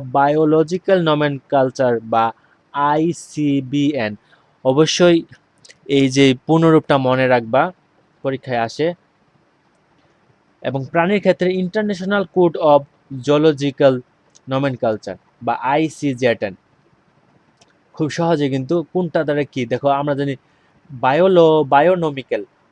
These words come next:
ভুটানি মানে কি? ভুটানি মানে হলো উদ্ভিদ বিজ্ঞান।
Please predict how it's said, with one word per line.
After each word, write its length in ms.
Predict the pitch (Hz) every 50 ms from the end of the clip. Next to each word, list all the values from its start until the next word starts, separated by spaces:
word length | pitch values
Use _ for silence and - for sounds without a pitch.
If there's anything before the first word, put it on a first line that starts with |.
| -
ভুটানি 460 | 127 117 131 143 135 165 160 156 156 151
মানে 220 | 143 139 135 127 113
কি? 140 | - 123 113
ভুটানি 360 | 113 120 120 - 139 135 135
মানে 220 | 131 131 131 131 123 117 _ _ _ _ _ _ -
হলো 200 | 131 123 120 123 120 120 - _ 170
উদ্ভিদ 340 | 170 165 139 - 131 107 -
বিজ্ঞান। 360 | - 110 104 - - 92 -